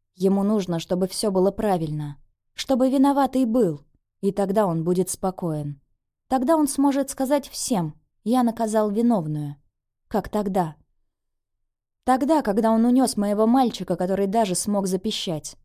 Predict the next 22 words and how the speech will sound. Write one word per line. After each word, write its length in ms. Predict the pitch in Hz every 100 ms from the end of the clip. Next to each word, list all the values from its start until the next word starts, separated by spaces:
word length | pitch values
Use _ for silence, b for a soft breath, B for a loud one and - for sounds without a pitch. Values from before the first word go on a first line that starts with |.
| _ _ _ _ _
Он 160 | 202
сказал 440 | 185 220 202 240 214
мне 200 | 170 165
тогда, 340 | 170 165 165
что 200 | 160 208
наказаний 520 | 202 202 202 220 202
не 140 | 180 185
бывает 400 | 202 220 208 151
без 180 | 156 147
вины. 400 | 165 160 151 - _ _ _ _ _
Что 220 | - 208
мой 220 | 202 190
ребёнок 480 | 190 202 214 165 -
просто 300 | 196 - 190
плата 340 | 208 202 180
за 160 | 165 180
то, 180 | 180 208
что 180 | -
я 160 | 170 170
испортила 580 | 165 - 196 - 165 165
жизнь 360 | 170 165 165
Димочки. 640 | 165 180 156 - - 147